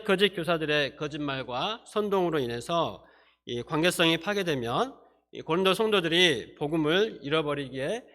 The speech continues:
되기 쉬웠기 때문이었습니다. 그래서 사도 바울은 적극적으로 사도로서의 자신의 부르심, 정체성을 분명히 밝히고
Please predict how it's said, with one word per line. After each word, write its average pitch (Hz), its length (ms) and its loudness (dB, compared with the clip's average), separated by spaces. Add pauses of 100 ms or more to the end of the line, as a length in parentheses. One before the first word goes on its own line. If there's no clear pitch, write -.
(280)
되기 135 260 -2
쉬웠기 180 340 -4
때문이었습니다. 107 920 -6 (560)
그래서 185 600 6
사도 190 220 0
바울은 170 400 6
적극적으로 165 880 0 (280)
사도로서의 160 920 0
자신의 151 720 0
부르심, 143 500 -2
정체성을 156 680 0
분명히 156 460 0
밝히고 127 760 -8